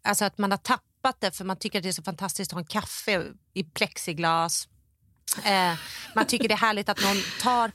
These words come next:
på en, eh, och gör en ansiktsbehandling fast den har hundra masker. Att vi, alltså, jag är lite rädd för,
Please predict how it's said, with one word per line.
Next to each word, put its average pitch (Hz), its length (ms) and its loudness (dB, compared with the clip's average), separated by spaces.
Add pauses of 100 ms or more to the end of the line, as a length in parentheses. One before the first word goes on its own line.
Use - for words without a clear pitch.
på 196 80 2
en, 170 260 0
eh, 156 340 -10
och 190 60 -2
gör 185 120 4
en 170 80 2
ansiktsbehandling 196 880 -6
fast - 160 -8
den 170 100 -6
har 165 60 -4
hundra 175 340 -2
masker. 180 340 -2
Att 185 140 0
vi, 220 380 0 (680)
alltså, 226 160 4 (220)
jag 214 220 0
är 240 40 2
lite 262 320 0
rädd 214 160 2
för, 185 320 0